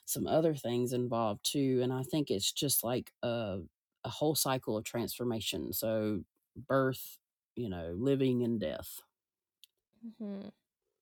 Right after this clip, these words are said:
Speaker 2: Yeah, and, you know, I saw the new Ant-Man movie on, I think, Monday,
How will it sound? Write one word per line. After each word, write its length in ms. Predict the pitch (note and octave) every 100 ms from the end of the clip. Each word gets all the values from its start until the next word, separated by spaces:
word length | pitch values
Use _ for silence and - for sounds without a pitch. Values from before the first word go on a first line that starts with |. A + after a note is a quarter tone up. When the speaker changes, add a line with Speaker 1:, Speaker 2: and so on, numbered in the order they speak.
| _ _ _ _ - - - -
Speaker 2:
Yeah, 340 | A#3+ A#3+ A#3 -
and, 180 | A3+ A#3
you 60 | A#3+
know, 160 | A#3 A3
I 140 | G#3+
saw 280 | - E4 D4+ -
the 140 | G#3+ A3
new 240 | A3 G#3 -
Ant-Man 580 | F#3 F#3 - A3 A3+ A#3
movie 560 | A#3 A#3 A#3 A#3 A#3 - _ _ _ _ _
on, 340 | G3 F#3+ F#3+ F#3+
I 80 | F#3+
think, 340 | D4 D#4+ -
Monday, 720 | F#3+ G3+ C4 - - - G#3+